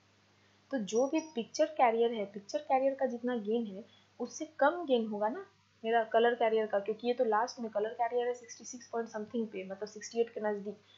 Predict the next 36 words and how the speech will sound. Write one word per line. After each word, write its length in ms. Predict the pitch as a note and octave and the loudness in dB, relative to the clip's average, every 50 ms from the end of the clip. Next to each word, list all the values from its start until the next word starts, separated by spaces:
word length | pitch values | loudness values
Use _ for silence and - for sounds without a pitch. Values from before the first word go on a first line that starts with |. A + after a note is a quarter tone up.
| - _ - | -20 _ -8
तो 40 | G#3+ | 0
last 300 | G3+ G3+ G3+ - A#3 - | 4 6 6 6 6 2
में 100 | A#3+ A#3+ | -2 0
जाते 260 | A#3 A#3+ A3+ A#3 B3+ | 2 2 2 2 2
जाते 220 | A#3 B3 A#3 A#3+ A#3+ | 2 2 4 4 2
तो 120 | A#3+ B3 | -2 0
ये 100 | A#3+ A#3+ A#3 | 0 0 0
पूरा 280 | A#3 A#3 A3+ B3 B3 | 0 2 6 8 8
ऐसे 180 | A#3+ A3+ A#3 A#3 | 8 8 4 0
decrease 380 | G#3 A3+ A3 A#3+ B3+ C4 B3+ | 0 -2 -4 -2 -4 -2 -2
होने 160 | C4 B3+ B3+ B3+ | -2 -2 -2 0
लगता 320 | B3 A#3+ A#3+ - - A3+ | -2 -4 -6 -4 -4 -4
है। 100 | A3 A3 - _ _ _ _ _ _ _ _ _ _ _ _ _ _ - | -4 -4 -6 _ _ _ _ _ _ _ _ _ _ _ _ _ _ 4
तो 80 | G#3 | 4
अगर 180 | G3+ G3 A3 A#3 | 6 8 6 6
मेरा 180 | A#3 A#3+ A#3+ | 6 6 6
response 480 | A#3 A3+ A3+ - - A3+ A3+ A#3+ A#3+ - | 6 4 4 0 0 0 0 0 0 -2
इस 140 | B3 A#3 - | -6 -2 2
type 200 | B3 A#3 A#3 - | 2 2 2 2
का 80 | - A3+ | 0 4
है 140 | A3+ A#3 A#3 | 4 4 4
कि 120 | A#3 A3+ | 2 -2
gain 240 | G3 G#3 A3 A3+ A3+ | -2 2 2 2 2
यहाँ 200 | A3+ A3 A3 A#3 | 2 0 -2 -2
से 140 | A3+ A#3+ A3 | 0 -2 2
बढ़ा 220 | G#3 G#3+ G#3+ A3+ | 2 4 4 4
है 160 | B3+ C#4 D#4+ D#4 | 2 2 2 2
उसके 260 | B3+ A3 - - - | 2 0 -2 -8 -4
बाद 260 | G#3 A3 A#3+ C4 B3+ - - - - | 2 2 2 2 2 -2 -18 -14 -8
decrease 340 | G3 A3+ A3 - B3 B3 A3 | -8 -8 -4 -2 -2 -4 -2
हो 100 | G#3 G3+ | -4 -6
रहा 120 | F#3+ G3+ G3+ | -6 -6 -8
है, 100 | G3+ - _ _ _ _ _ _ _ _ _ _ - | -10 -14 _ _ _ _ _ _ _ _ _ _ -8
तो 80 | B3 | -2
क्या 140 | A#3 D4 D4+ | 4 6 6
होगा, 320 | D4 A#3 G3 G3+ G3 G3+ | 8 6 4 4 0 -4